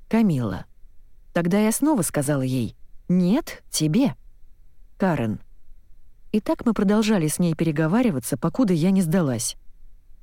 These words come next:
«Дейзи». Мы записывали песню, и Джулия сидела в контрольной. В тот день они все вместе приехали проведать Билли.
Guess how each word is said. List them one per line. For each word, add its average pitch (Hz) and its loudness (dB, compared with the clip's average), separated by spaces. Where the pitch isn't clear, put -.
«Дейзи». 139 0
Мы 180 4
записывали 170 0
песню, 151 0
и 196 2
Джулия 196 4
сидела 233 2
в - -8
контрольной. 160 0
В - -20
тот 170 2
день 196 2
они 175 0
все 180 0
вместе 180 0
приехали 160 2
проведать 185 0
Билли. 147 2